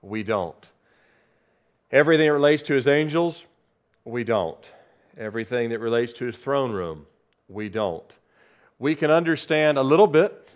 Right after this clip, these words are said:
and some of the things that God says are rather clear. They're, they're very straightforward, but that only gives us, uh, an inkling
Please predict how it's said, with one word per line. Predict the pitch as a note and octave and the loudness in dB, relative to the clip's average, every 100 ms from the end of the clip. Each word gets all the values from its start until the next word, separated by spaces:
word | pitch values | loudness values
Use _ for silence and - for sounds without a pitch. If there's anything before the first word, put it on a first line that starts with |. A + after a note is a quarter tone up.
| _ _ | _ _
and | C#3 C3 | -10 -8
some | - E3 | -2 0
of | G3+ | 2
the | D3+ | 0
things | C#3+ D3 D#3 | 0 -2 -2
that | C3+ | -4
God | C3 C#3+ D3+ C3 - _ _ _ _ | 0 2 0 -2 -16 _ _ _ _
says | - D#3 C#3+ | 0 0 2
are | C#3+ C3 - | 0 0 -6
rather | A#2 C#3+ D#3+ D#3 | -4 -2 -2 -4
clear. | - F3+ B3 - - - G2 | -2 -2 0 -4 -10 -20 -8
They're, | A2 A2+ | -6 -4
they're | A2+ | -4
very | G#2+ A#2+ B2+ | -2 -2 -2
straightforward, | - - C3+ C3 - F3 C#3 G#2 | -4 -4 -2 -2 0 2 2 0
but | C3 C3 C3+ | 0 0 -2
that | C3+ C#3 - | -2 -2 -2
only | C#3 D3 C3+ | -2 -2 -4
gives | A2+ C3+ C3+ | 0 -2 0
us, | B2+ A#2 - - _ _ _ _ | 0 -2 -4 -18 _ _ _ _
uh, | A2 A2 G#2+ - | -2 0 0 -2
an | C3+ | -6
inkling | - D#3 D#3+ C#3 A#2 F#2 E2+ | -6 -6 -6 -4 -4 -4 -10